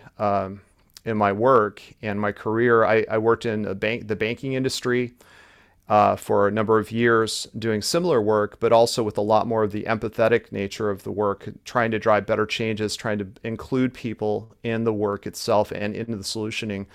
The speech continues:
so that they're bought in, so they understand what's happening and they're also part of the solutions. In fact, their ideas are energized or activated within those solutions. Very different approach, but in those days, it wasn't really, uh,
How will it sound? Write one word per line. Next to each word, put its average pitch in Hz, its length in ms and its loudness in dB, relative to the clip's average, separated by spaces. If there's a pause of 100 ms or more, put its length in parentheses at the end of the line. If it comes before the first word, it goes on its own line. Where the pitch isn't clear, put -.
(320)
so 135 240 2
that 123 160 0
they're 139 140 6
bought 127 260 6
in, 120 360 -2 (120)
so - 160 -6
they 120 140 0
understand 117 400 -2
what's 117 160 2
happening 147 480 0
and 107 100 -4
they're 110 140 2
also 113 260 2
part 113 240 0
of 104 60 0
the 101 80 -4
solutions. 120 640 -6
In 101 120 -8
fact, 104 420 -2
their 113 160 4
ideas 107 500 0
are 95 220 -8
energized 101 640 -4
or 95 180 -8
activated 101 640 -4
within 98 260 -10
those 95 140 -8
solutions. 98 500 -10 (640)
Very 139 280 2
different 147 260 -2
approach, 113 420 0
but 117 140 -4
in 107 100 -8
those 147 240 0
days, 117 300 2
it 98 80 -8
wasn't 123 320 0
really, 110 520 0
uh, 101 400 -6